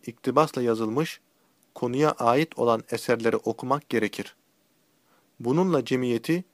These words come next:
yani içtimai hayatı tedavi etmek mümkündür. Evlenmek için olsa dahi,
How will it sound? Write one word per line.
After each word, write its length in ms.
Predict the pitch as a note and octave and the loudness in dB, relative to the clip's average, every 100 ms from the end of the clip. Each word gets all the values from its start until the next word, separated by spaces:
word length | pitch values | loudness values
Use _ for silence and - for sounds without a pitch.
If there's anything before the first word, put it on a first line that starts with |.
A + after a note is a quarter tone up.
| _ _ | _ _
yani 280 | C3 B2+ A#2+ | -2 0 0
içtimai 640 | - C3+ - B2+ B2 C#3+ D3 | -4 -8 -6 -2 0 0 -2
hayatı 600 | C3 A#2+ A2+ A#2 D#3+ D#3+ | -2 2 2 2 -2 -4
tedavi 400 | - A#2+ A#2+ B2+ | -4 0 2 2
etmek 480 | C#3 A#2+ - D3 - | 0 -4 -4 -6 -4
mümkündür. 640 | A#2+ A#2+ A2+ C3 G2 F#2+ - _ _ _ _ _ _ _ _ _ _ _ _ _ _ _ _ A2+ | -6 -6 -4 -4 -4 -8 -12 _ _ _ _ _ _ _ _ _ _ _ _ _ _ _ _ -2
Evlenmek 600 | A#2+ B2+ C#3+ F3 F#3+ C#3+ | 0 2 2 0 -2 -6
için 260 | - E3+ - | -4 -6 0
olsa 320 | C3 B2 E3 | -2 2 2
dahi, 300 | B2 A#2+ D3+ | 2 -2 -8